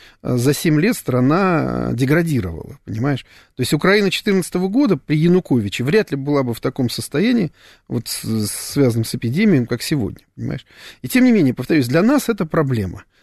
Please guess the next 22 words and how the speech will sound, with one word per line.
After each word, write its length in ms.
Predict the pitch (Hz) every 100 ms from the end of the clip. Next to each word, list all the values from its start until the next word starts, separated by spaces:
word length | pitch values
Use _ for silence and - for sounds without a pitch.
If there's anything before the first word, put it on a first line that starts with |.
| -
Эту 160 | 123 147
проблему 400 | 160 185 247 196
придется 440 | 135 143 180 -
решать. 480 | 147 139 110 92 - _ _ _ -
Эту 200 | 160 170
проблему 440 | 170 175 180 170
будем 200 | 156 160
решать 380 | 151 147 147 123
либо 220 | 156 139
сейчас, 600 | 123 123 - 202 269 - - _ _ _ _ _ _ - - - _
в 120 | 127
этот 200 | 156 143
период, 380 | - 143 143 131 - - -
либо 200 | 240 240
через 280 | 170 156
двадцать 420 | 147 165 147 139 175
лет, 180 | 240 220
но 80 |
мы 140 | 165 247
ее 140 | 208
будем 360 | 165 135 120 104
решать. 360 | 113 - 101